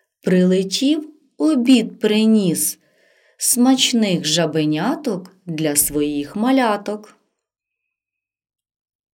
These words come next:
Журавель. Спритний хлопчина в коричневій кожушині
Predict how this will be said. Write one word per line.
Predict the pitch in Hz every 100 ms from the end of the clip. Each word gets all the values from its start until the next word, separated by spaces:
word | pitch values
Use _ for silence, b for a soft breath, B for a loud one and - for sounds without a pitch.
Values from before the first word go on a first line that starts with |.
| _ _ _ -
Журавель. | 139 143 160 214 180 151 147 147 - _ _ _ _ _ _ _ _ _ _ _ _ _ _ _ _ _ _ _ _ _ _ _ _ _ _ _ _ _ _
Спритний | - - - - 226 302 311 320 302
хлопчина | 302 262 254 - - 254 285 302 175 165
в | -
коричневій | - 220 220 175 180 208 190 190 202
кожушині | 240 240 269 269 240 220 175 156 147 151